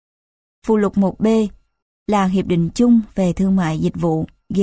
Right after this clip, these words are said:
A T S. Phụ lục một C, hiệp định về các khía cạnh thương mại của quyền sở hữu trí tuệ T R I P S.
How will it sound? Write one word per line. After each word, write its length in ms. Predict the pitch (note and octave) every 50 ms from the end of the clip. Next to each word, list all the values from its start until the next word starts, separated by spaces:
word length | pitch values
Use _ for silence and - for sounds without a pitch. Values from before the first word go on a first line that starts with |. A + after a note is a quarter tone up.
| F#3+ - -
A 200 | F#3 F#3 F#3 F#3
T 120 | - F#3+ F#3 - - F#3+ B3 C4+
S. 100 | - - - _ _ _ _ _ _ _ _ _ _ _ _ _ _ -
Phụ 100 | G#3 G3+
lục 140 | G3+ F#3+ G3
một 160 | G3 F#3+ F3+
C, 120 | F3 - - A3 A3 G#3+ G#3 G3 - _ _ _ _ _ -
hiệp 120 | G#3 G3 -
định 280 | F#3+ F3+ E3 E3+ F3+
về 200 | F#3 F#3+ F3+ E3+
các 240 | - - A#3+ C4 -
khía 120 | - C4+
cạnh 260 | C4 - G3 E3 D#3+ E3+
thương 200 | G#3 G3+ G3 G3
mại 260 | F#3 D#3+ D3+ D#3 D#3
của 160 | - D#3 D#3+
quyền 180 | G3 G3 F3 E3+
sở 180 | - D#3+ C#3
hữu 200 | F3+ F#3+ D3+ E3
trí 180 | F#3+ - A#3+ A#3+
tuệ 320 | - F#3 D#3+ D3 D3+ - - - _ _ _ _ _ _ _ _ _ _ _ _ _ _ -
T 60 | - G#3 G3+ G3 G3 - -
R 220 | G3+ G3 F#3+ F#3 F#3 F3 E3+ E3 D#3+ - - - _ -
I 260 | - G3+ G3+ G3+ G3
P 280 | - F3 F#3+ F#3 - F#3 G#3 C4 -
S. 100 | -